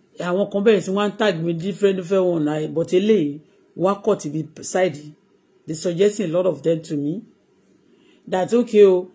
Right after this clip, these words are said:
they want to protect Liam because of, they kill Liam. I mean, they kill Mohbad, sorry. They kill Mohbad because of,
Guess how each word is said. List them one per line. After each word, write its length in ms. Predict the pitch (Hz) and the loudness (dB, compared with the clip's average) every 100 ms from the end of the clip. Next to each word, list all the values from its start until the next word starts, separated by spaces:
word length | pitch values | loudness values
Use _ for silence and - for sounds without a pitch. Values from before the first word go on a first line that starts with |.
| _ | _
they 120 | - 180 | -2 0
want 200 | 226 226 | 2 2
to 100 | 175 | 0
protect 460 | 165 175 208 214 | 0 0 2 2
Liam 380 | 175 175 196 190 | -2 0 2 0
because 520 | 160 151 185 202 202 | -4 -2 0 0 0
of, 200 | 175 151 | -2 -2
they 120 | 156 170 | -4 -6
kill 280 | - 254 | -2 2
Liam. 460 | 226 170 156 175 240 - _ - | 2 2 -2 -2 -6 -8 _ -2
I 60 | 202 | 4
mean, 160 | 240 185 | 4 6
they 140 | 180 | 4
kill 260 | - 240 233 | 2 2 2
Mohbad, 380 | 180 151 190 185 | 2 0 0 0
sorry. 340 | 202 202 214 - _ _ - | -2 -4 -8 -14 _ _ -2
They 140 | 185 | -2
kill 180 | 185 254 | 2 2
Mohbad 400 | 196 147 170 180 | 2 0 -4 -2
because 420 | 165 - 190 190 | -4 -2 -2 0
of, 260 | 180 151 - | -2 -2 -6